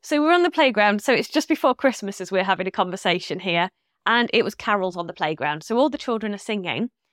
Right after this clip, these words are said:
And as we were listening to them singing, it's windy today. So the clouds were moving really quickly. And there's all these beautiful colours in the clouds. Then Pete and I noticed a rainbow cloud. Now, I've never seen that before. It was an actual rainbow,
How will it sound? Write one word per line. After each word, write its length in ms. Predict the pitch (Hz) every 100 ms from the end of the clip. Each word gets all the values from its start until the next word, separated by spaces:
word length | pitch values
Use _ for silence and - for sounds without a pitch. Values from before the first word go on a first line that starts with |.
| _ _ _ -
And 160 | 254 262
as 140 | 294
we 100 | 359
were 80 | 330
listening 280 | 320 - 302
to 80 | -
them 120 | 254
singing, 460 | - 302 240 160 - _ _ _ _
it's 180 | - 240
windy 380 | 240 262 226 170
today. 380 | 160 147 175 - _
So 140 | - 247
the 100 | -
clouds 680 | - - 320 302 220 185 -
were 80 | 220
moving 300 | 208 214 214
really 220 | 277 320
quickly. 520 | 294 226 - 143 170 _ _ -
And 120 | -
there's 140 | 226 240
all 100 | 294
these 160 | 311 - -
beautiful 520 | 277 302 294 294 285
colours 360 | - 320 302 226
in 120 | 185
the 60 |
clouds. 540 | 185 175 135 185 302 - _ _ _ _
Then 140 | 320 294
Pete 340 | - 359 359
and 80 | 349
I 100 | 339
noticed 300 | 277 262 262
a 80 | 240
rainbow 400 | 233 262 226 202
cloud. 400 | - 165 143 151 _ _
Now, 120 | 262 269
I've 120 | 262
never 260 | 302 285
seen 160 | 320 349
that 80 | 294
before. 300 | 302 330 247 - -
It 160 | 226
was 140 | - 294
an 160 | 214 - -
actual 240 | - 349 302
rainbow, 580 | 349 330 311 175 262